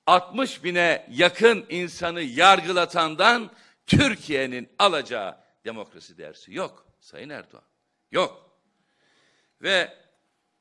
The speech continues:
terör örgütü liderlerinin mektubundan seçim kazanmak için medet umandan alınacak demokrasi dersimizde maalesef yok.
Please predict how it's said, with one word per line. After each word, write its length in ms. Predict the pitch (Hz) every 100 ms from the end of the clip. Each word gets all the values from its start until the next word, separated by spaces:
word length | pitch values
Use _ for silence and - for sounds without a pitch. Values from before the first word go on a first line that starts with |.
| _ _ _ _ _ _
terör 420 | - 160 214 262
örgütü 520 | 226 180 147 156 160
liderlerinin 840 | 143 156 143 151 147 143 143 147 147
mektubundan 1160 | 127 135 147 - 156 139 147 151 151 113 - _ _ _
seçim 580 | - 165 175 - 262 233
kazanmak 880 | - 156 165 165 170 151 160 170 - _
için 600 | 151 147 - 151 127 98 _ _ _ _ _ _ _ _
medet 680 | - 139 175 175 220 220 - _
umandan 680 | 151 151 147 135 123 117 - -
alınacak 680 | 170 160 143 123 123 110 -
demokrasi 580 | 170 143 - 117 120 113
dersimizde 960 | 139 123 123 107 90 120 170 202 - _ _ _ _ _ _
maalesef 840 | 101 131 139 113 95 - 143 175 - _
yok. 480 | 87 73 - _ _